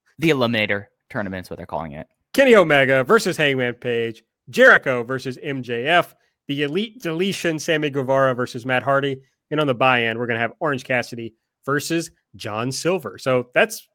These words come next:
Speaker 2: what, probably the full card, right?
Speaker 1: Uh, probably.
Speaker 2: Eh, could be one more match.
Speaker 1: I, I, I feel like there'll be another women's match on the buy-in if past
Speaker 2: Yeah.
Speaker 1: president means anything. So probably will be, like,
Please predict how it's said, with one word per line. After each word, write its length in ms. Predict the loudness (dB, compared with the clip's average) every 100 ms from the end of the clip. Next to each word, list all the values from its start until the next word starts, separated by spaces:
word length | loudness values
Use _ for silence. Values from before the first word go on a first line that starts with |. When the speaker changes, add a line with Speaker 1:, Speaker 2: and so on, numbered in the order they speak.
| _
Speaker 2:
what, 220 | -4 -4 0
probably 260 | 2 2
the 80 | 0
full 200 | 0 0
card, 320 | 2 0 2
right? 180 | 0 -2 -6 _ _ _ _ _ _ -2
Speaker 1:
Uh, 360 | 2 4 2 -2 _ _
probably. 520 | -8 0 2 2 2 2
Speaker 2:
Eh, 180 | 2 -2 _ _
could 140 | 0
be 100 | 4
one 220 | 4 4 2
more 160 | 0
match. 360 | -2 -4 -8 -16 _ _ _
Speaker 1:
I, 160 | 2 2
I, 420 | 2 2 2 0
I 40 | -4
feel 160 | -2
like 120 | -4 -2
there'll 100 | -2
be 100 | -4
another 260 | -4 -4
women's 280 | -6 -6 -8
match 220 | -4 -4 -6
on 60 |
the 60 | -6
buy-in 500 | -4 -2 -4 -8 -12 -8
if 260 | -6 -6
past 180 | -4 0
Speaker 2:
Yeah. 100 | 2
Speaker 1:
president 360 | 0 -4 -10 -10
means 220 | -10 -8
anything. 420 | -8 -10 -10 -12 -10
So 180 | -8
probably 340 | -6 -4 -2 -2
will 100 | -4
be, 200 | -6 -6
like, 420 | -4 -6 -8 -12